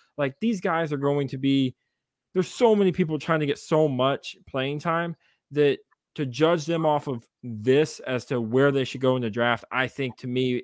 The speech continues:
is a, a little bit, a little bit irresponsible unless somebody kinda, like, pops, because you can't judge them off of one drive or,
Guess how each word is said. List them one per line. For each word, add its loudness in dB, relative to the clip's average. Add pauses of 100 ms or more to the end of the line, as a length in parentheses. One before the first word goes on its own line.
is -8
a, -6 (360)
a 2
little 10
bit, 0 (560)
a -4
little 8
bit 0
irresponsible -2 (220)
unless -6
somebody -2
kinda, -4
like, -6
pops, -2
because -4 (100)
you -10
can't -4
judge 2
them -2
off 2
of -4
one -2
drive -2
or, -4